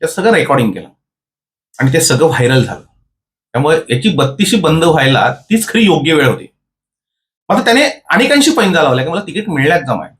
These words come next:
आणि जेव्हा त्यानं तिकीट नाकारलं, खरं तर तिकीट मिळणार नव्हतंच, आम्ही याच चॅनलवर जाहीर केलं होतं की प्रकाश निकमला याच्या पुढे कुठलंही तिकीट मिळणार नाही, म्हणजे खासदारकी फार लांब आहे.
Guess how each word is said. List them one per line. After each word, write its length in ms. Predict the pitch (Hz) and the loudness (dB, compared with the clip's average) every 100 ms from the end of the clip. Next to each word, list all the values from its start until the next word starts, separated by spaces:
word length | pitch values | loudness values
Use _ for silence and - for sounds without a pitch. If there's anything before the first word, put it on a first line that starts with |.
| _ _ - | _ _ -4
आणि 100 | 196 | 0
जेव्हा 180 | 190 247 | 2 2
त्यानं 180 | 262 269 | 0 -2
तिकीट 240 | 233 233 | -6 -2
नाकारलं, 500 | 208 170 208 165 107 - _ _ _ _ _ - | 0 0 2 0 -2 -12 _ _ _ _ _ -10
खरं 180 | 135 156 | -4 -2
तर 80 | 180 | 0
तिकीट 200 | 180 175 | 0 0
मिळणार 360 | 151 156 170 | 2 2 2
नव्हतंच, 340 | 165 139 160 127 | 2 2 2 2
आम्ही 200 | 143 143 | 0 0
याच 220 | 165 - | 0 -2
चॅनलवर 280 | 156 160 147 | 0 0 0
जाहीर 220 | 143 135 | -2 0
केलं 140 | 135 | 0
होतं 220 | 120 160 _ _ _ _ _ _ 269 | 0 -2 _ _ _ _ _ _ -4
की 60 | |
प्रकाश 420 | - - 254 254 214 | -2 2 2 2 -2
निकमला 460 | 147 110 107 131 - | -4 -6 -4 -8 -6
याच्या 200 | 127 185 | -4 -4
पुढे 160 | 170 175 | -4 -6
कुठलंही 400 | 127 135 156 190 | -6 -2 0 0
तिकीट 320 | 135 135 160 | -4 -6 -4
मिळणार 340 | 139 117 135 131 | 0 0 2 0
नाही, 140 | 110 | -2
म्हणजे 260 | - - 131 | -8 -16 -4
खासदारकी 380 | 117 127 151 185 | -2 0 -2 -2
फार 180 | 160 151 | -2 -2
लांब 200 | 143 127 | 0 0
आहे. 100 | 101 | -2